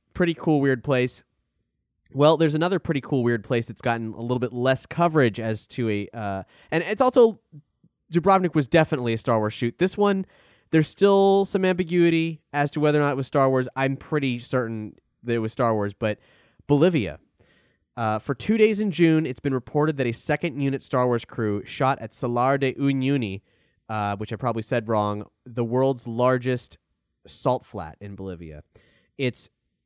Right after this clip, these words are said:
super weird out there, gorgeous, super cool. It's basically like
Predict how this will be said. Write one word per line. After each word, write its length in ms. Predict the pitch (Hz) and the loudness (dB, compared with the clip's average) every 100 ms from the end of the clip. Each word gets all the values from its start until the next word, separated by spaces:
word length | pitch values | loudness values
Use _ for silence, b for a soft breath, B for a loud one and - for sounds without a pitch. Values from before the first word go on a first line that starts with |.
| _ _ _ _ | _ _ _ _
super 520 | - - - 202 180 | -12 -8 -2 0 4
weird 260 | 156 151 147 | 4 4 4
out 220 | 123 123 | 2 0
there, 400 | 127 120 117 107 - _ - 120 | 0 2 2 -2 -8 _ -20 -8
gorgeous, 560 | 113 151 143 127 120 - | 2 4 4 0 -4 -8
super 400 | - - 156 156 | -16 -2 0 0
cool. 420 | - 143 127 117 | -4 -2 0 0
It's 180 | 120 131 | -2 -8
basically 540 | 113 160 160 143 143 131 | 0 2 2 0 0 2
like 460 | 123 120 110 - | 4 2 0 -8